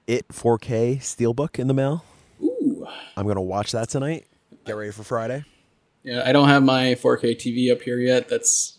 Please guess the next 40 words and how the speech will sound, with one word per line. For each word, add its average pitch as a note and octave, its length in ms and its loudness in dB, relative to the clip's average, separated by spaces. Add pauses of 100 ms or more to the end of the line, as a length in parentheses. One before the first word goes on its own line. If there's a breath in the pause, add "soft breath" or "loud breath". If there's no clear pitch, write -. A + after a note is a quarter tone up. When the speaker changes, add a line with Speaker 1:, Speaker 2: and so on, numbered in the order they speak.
Speaker 2:
something A#2+ 320 -2
I'm A#2+ 80 0
gonna A#2+ 100 0
be A#2 220 0
picking A2+ 280 -10
up A2 140 -12
in A2 140 -8
a - 20 -12
couple A#2 260 -12
weeks A2+ 380 -8
when A2 100 -16
I G#2+ 40 -14
go G#2+ 120 -12
back A2 160 -14
down A2 100 -10
Speaker 1:
Yeah. A2 60 -8
Speaker 2:
to A2 60 -8
Medford. A#2 460 -6 (400 soft breath)
Uh, A2 160 -12
but A2+ 160 2
I A#2+ 60 10
do B2+ 200 0
have B2+ 160 2
the B2 80 -6
Blu-ray A2+ 380 -8
up G#2+ 120 -12
here, A2 280 -16 (120)
so - 140 -14
I - 80 -20
will A#2+ 160 -16
be A#2 100 -8
Speaker 1:
Nice. A2 240 -12
Speaker 2:
watching A2+ 160 -20
it. B2 80 -14 (760)
Speaker 1:
I A#2+ 80 0
was C3 160 -2
waiting C3 280 2
for G#2+ 140 -2
the, F2+ 340 -2 (200)
that F#2 240 -4